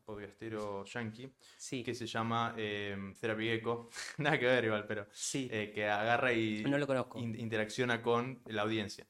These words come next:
Speaker 1: Entonces, todo, eh, su show es básicamente el chabón se sienta y habla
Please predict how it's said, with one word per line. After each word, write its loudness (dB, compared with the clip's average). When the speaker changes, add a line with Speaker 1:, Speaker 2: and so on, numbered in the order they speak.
Speaker 1:
Entonces, -6
todo, 4
eh, -4
su -10
show 4
es 0
básicamente -2
el -8
chabón -4
se -8
sienta 0
y 0
habla -2